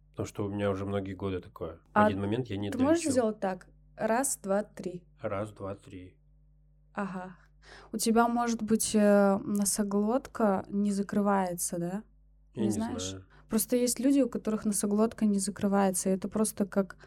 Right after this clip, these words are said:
Speaker 2: вот у кого-то есть ямочки, а у кого-то нету ямочек. И это может быть не твое, как, э, ну, какой-то изъян. Но
Speaker 1: Ну,
Speaker 2: это
Speaker 1: понятно,
Speaker 2: твое
Speaker 1: это,
Speaker 2: тело.
Speaker 1: как говорят, это твоя вот такая особенность, как мне с астигматизмом сказали.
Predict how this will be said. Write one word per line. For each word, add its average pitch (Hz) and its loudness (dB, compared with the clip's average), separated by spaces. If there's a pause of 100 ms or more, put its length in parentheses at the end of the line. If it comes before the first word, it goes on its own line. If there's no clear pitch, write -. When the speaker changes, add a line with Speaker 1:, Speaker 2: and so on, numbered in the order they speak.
(400)
Speaker 2:
вот 196 0 (140)
у 214 -4
кого-то 240 2
есть 262 2
ямочки, 190 2
а - 0
у 180 0
кого-то 202 0
нету 185 -2
ямочек. 175 -4 (580)
И 208 2
это 214 2
может 220 2
быть 208 -2
не 214 4
твое, 220 4
как, 202 -4
э, - 0
ну, 175 0 (440)
какой-то 202 2
изъян. 175 2 (320)
Но 247 4
Speaker 1:
Ну, 269 6
Speaker 2:
это 131 2
Speaker 1:
понятно, 160 2
Speaker 2:
твое 294 8
Speaker 1:
это, - -2
Speaker 2:
тело. 220 2
Speaker 1:
как 120 0
говорят, 110 -2 (680)
это 110 -18
твоя 107 -6
вот 101 -10
такая 104 -4
особенность, 90 -8
как 98 -10
мне 92 -6
с - -12
астигматизмом 101 -10
сказали. 104 -8